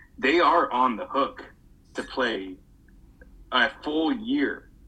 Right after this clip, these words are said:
in Oakland still, in a lame duck season.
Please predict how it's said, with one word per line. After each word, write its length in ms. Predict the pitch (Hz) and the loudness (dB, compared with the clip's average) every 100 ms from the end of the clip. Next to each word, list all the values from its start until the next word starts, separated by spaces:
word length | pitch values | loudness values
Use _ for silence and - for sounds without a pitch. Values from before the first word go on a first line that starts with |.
| _ - | _ -6
in 180 | 127 107 | -4 -2
Oakland 440 | 123 113 - 101 90 | -2 -4 -4 -8 -10
still, 380 | - - - - - | -12 -12 -12 -16 -6
in 100 | 120 | -2
a 80 | 107 | -2
lame 360 | 110 123 123 | 0 0 0
duck 240 | 110 107 - | 0 -4 -6
season. 520 | - 113 101 - | -4 -4 -6 -12